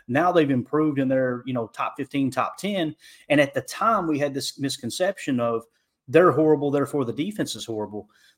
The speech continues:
That's the thing I don't like about it. Um, I'm sure it's got its place, just like any other statistic. But at the end of the day, I'm looking at situational football.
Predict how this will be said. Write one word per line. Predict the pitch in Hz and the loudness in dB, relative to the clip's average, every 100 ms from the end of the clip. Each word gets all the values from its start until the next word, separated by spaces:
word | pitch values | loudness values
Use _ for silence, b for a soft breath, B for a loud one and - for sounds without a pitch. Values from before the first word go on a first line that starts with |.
| - | -2
That's | 156 - | -2 -2
the | |
thing | - 139 | -2 0
I | 120 | 0
don't | 113 120 | -2 -2
like | 120 - 95 | -4 -4 -12
about | - - | -12 -12
it. | _ _ - | _ _ -6
Um, | 117 113 107 - | -4 -4 -8 -10
I'm | 139 135 | -6 -4
sure | - | 2
it's | 190 - | 2 4
got | 170 | 2
its | 151 | 0
place, | - 160 180 180 | 0 2 2 -2
just | 160 151 | -6 -2
like | 143 - | -4 -2
any | 160 147 | -2 0
other | 139 | -2
statistic. | 131 - - 165 - - | -6 -10 -8 -6 -6 -4
But | 123 123 120 | -4 -4 -4
at | |
the | 139 | -4
end | 170 | -2
of | 143 | -2
the | |
day, | 127 147 139 | 0 0 2
I'm | 143 | 0
looking | 143 135 123 | -2 -4 -6
at | - | -4
situational | 156 156 165 160 - 165 | -4 -2 0 0 0 -6
football. | 143 139 113 117 117 | -2 -4 -2 -2 -2